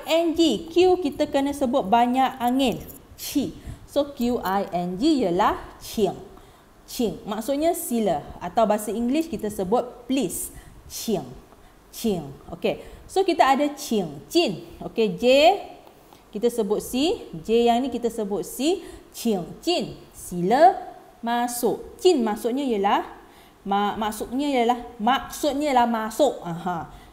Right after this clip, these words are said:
Aha, maksudnya ialah masuk. Qing, jin. Sila masuk. Qing, zuo. Sila duduk. Okey, kita tulis di sini. Eh, kita tulis di sini. Kita ada apa tadi?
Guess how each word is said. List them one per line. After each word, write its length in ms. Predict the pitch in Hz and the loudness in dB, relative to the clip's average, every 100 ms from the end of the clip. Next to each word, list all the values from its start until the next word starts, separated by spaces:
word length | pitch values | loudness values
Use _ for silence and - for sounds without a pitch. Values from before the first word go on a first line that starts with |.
| - 160 | -18 -14
Aha, 180 | 165 175 | -10 -10
maksudnya 480 | 165 147 165 175 170 | -10 -12 -10 -6 -4
ialah 80 | 170 | -6
masuk. 320 | 175 160 - | -6 -8 -10
Qing, 320 | - 220 170 - - - | -6 -4 -4 -8 -10 2
jin. 320 | 349 202 - - - - | 2 2 -8 -16 -20 -16
Sila 560 | - 202 196 277 359 - - | -4 0 4 6 6 4 -8
masuk. 480 | 220 214 - 190 - - - - | -8 -8 -4 -4 -4 -14 -20 -20
Qing, 480 | - 233 190 156 160 - | -6 -2 0 -2 -6 6
zuo. 420 | 339 208 - - - | 6 6 2 -16 -14
Sila 560 | - 180 202 285 320 208 165 | -6 -2 2 4 2 -2 -4
duduk. 560 | 202 175 190 - - - | -2 2 0 -2 -10 -4
Okey, 140 | 233 | -4
kita 240 | 226 185 | -4 -6
tulis 240 | 170 175 170 | -4 -4 -4
di 80 | 175 | -4
sini. 320 | 185 180 269 381 - - - - - - - - - - - 226 | -6 -2 -2 -2 -8 -20 -20 -20 -20 -20 -20 -20 -20 -20 -8 -2
Eh, 160 | 294 - - 170 | -2 -4 -14 -10
kita 160 | 180 | -8
tulis 240 | 180 180 180 | -6 -4 -4
di 80 | |
sini. 240 | 180 214 240 | -4 -4 -4
Kita 240 | 214 247 | 0 2
ada 400 | 196 208 240 254 | 4 6 6 6
apa 160 | 254 311 | 6 6
tadi? 240 | 302 359 | 6 6